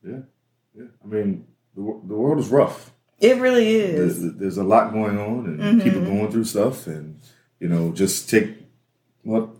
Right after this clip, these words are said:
Speaker 1: literally take advantage of the fact that Yah, the Almighty, has given you a moment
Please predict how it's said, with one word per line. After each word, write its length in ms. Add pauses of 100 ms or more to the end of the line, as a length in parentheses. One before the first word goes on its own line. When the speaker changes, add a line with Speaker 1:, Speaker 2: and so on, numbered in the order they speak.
Speaker 1:
literally 380
take 160
advantage 460
of 240
the 80
fact 220
that 80
Yah, 340 (580)
the 100
Almighty, 380
has 240
given 380
you 360
a 140
moment 560